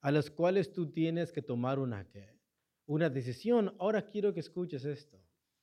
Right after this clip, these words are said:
¿Qué pasaría si en lugar de pasar un examen o tomar una carrera,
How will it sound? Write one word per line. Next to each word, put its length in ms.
¿Qué 140
pasaría 880
si 180
en 80
lugar 420
de 100
pasar 380
un 140
examen 760
o 280
tomar 260
una 220
carrera, 680